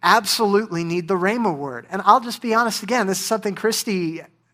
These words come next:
was, has walked in for so long, and it's only been recently I've started to get, where she would talk about how she just burns for, "I just wanna hear from the Lord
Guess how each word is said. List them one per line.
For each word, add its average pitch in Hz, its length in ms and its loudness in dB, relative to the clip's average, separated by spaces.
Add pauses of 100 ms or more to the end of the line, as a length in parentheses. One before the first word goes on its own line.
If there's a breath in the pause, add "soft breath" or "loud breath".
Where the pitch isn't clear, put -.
(200)
was, 185 220 -2
has 165 300 -2
walked 190 340 0
in 156 240 -6
for 151 180 -12
so 170 200 -6
long, 175 320 0
and 147 100 -10
it's 147 140 -14
only 180 260 -4
been 175 240 -6
recently 160 480 -10
I've 135 80 -12
started 156 240 -10
to 160 60 -12
get, 185 280 -10 (380 loud breath)
where 165 80 -12
she 185 120 -4
would 180 100 -4
talk 196 180 -2
about 156 180 -8
how 165 340 -2
she - 160 -12
just 156 220 -10
burns 160 500 -4
for, 151 320 -10
"I 180 120 -8
just 220 180 -10
wanna 185 180 -8
hear 180 160 -10
from - 160 -20
the 156 80 -12
Lord 156 280 -12